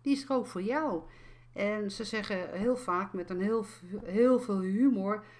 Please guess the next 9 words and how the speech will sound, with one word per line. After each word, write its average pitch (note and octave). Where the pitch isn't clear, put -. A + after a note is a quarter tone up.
"Nou, F3
wij G3
hebben, E3
wij F#3
zijn E3
soms F3
ook E4
gewoon F4
werkeloos. A#3+